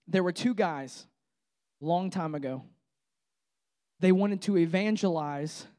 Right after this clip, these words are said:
this island that was gripped by slavery. And they said, "We wanna find a way to get there, and we wanna find a way to share Jesus with these people."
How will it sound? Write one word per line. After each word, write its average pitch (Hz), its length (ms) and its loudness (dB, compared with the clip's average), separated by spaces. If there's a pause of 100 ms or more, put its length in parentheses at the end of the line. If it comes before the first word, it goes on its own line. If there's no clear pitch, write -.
this 165 340 -4 (400)
island 180 640 -2 (520)
that 170 180 -4
was 160 160 -4
gripped 185 360 0
by 156 140 -2
slavery. 175 760 -4 (1500)
And 196 180 0
they 190 80 2
said, 185 720 -2 (460)
"We 220 100 8
wanna 226 240 4
find 254 400 -2
a 254 40 4
way 240 120 8
to 202 80 4
get 247 300 0
there, 247 300 2 (1500)
and 202 120 6
we 208 60 8
wanna 214 180 8
find 214 260 0
a 202 40 0
way 208 100 4
to 180 80 4
share 208 300 2
Jesus 175 460 -2
with 151 100 -8
these 165 160 -8
people." 131 320 -10